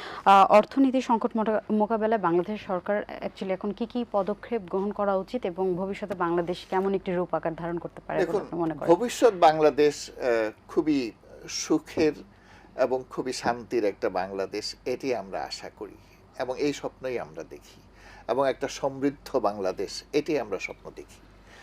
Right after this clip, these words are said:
Speaker 2: কিন্তু আজকের যেই অবস্থা, এই অবস্থায় অর্থনীতি, আহ, একটা স্বাভাবিক পরিবেশ সৃষ্টির জন্য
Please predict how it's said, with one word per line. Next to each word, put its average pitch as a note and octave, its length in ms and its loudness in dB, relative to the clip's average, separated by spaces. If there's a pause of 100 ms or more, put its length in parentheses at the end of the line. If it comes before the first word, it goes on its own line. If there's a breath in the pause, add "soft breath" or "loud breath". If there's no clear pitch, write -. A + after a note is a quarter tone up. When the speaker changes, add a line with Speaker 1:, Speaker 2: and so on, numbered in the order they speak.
(300 soft breath)
Speaker 2:
কিন্তু D#3 160 0
আজকের F#3 580 8 (260)
যেই C#3 400 2 (120)
অবস্থা, A2 640 -4 (220)
এই D3+ 120 8
অবস্থায় D3 580 4
অর্থনীতি, D#3+ 720 -2
আহ, - 200 -6
একটা A2 460 -2
স্বাভাবিক A#2+ 500 -6 (140)
পরিবেশ A2+ 340 -2
সৃষ্টির - 520 -8
জন্য G#2 380 -6